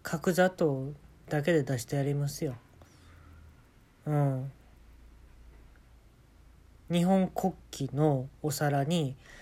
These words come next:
あの、角砂糖一個のして、和菓子屋って言ってやりますよ。ね。いつかこれが誰かの思い出し笑いに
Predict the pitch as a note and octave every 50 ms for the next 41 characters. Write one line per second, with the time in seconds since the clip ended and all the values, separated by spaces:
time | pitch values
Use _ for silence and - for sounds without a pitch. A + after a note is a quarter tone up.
0 | - - - - - - - - - C#3 C#3 C3 C3 C3 B2+ B2+ B2+ B2+ B2+ B2+
1 | C3+ - - - D#3 C#3+ - D#3 D#3 D#3+ D3+ - C#3 C3 C#3 D3 E3 D3+ - -
2 | - C3+ B2+ B2+ C3+ B2 A#2 - - - C#3+ C#3 C3 B2 B2+ C3 - - - -
3 | - - - - - - - - - - - - - - - - - - - -
4 | - - - - D3+ D3 C#3 C#3 D#3 D#3 D3 - C3+ C3 C3+ C#3+ - - - C3
5 | A#2+ - - C3+ C3 A#2+ B2 A#2+ A#2+ A2+ - - - - - - - - - -
6 | - - - - - - _ _ _ _ - - - - - - - - - -
7 | - - - - - - - - - - - - - - - - - - - -
8 | _ - - - - - - C3+ C3 C#3 E3+ - - _ - - _ - - -
9 | - - - - - - - - _ - - - - - - - - - - -
10 | - - - - _ - - - - - - - - - - - G3 F3+ - -
11 | - D#3+ D3+ - F#3+ F#3 F#3 F3 G3+ G3+ F#3 D#3 C3 C3+ D#3 - - - - -
12 | - - - - - - - - - - - - - - - - - C3+ D3+ D3
13 | D#3 D#3 D3+ C3+ C3 C3+ C#3 C#3+ D3+ D3 C#3+ C#3 - - C#3+ C#3+ C#3+ C#3 C3 B2
14 | A#2+ B2+ C#3 C#3+ C3+ B2+ C3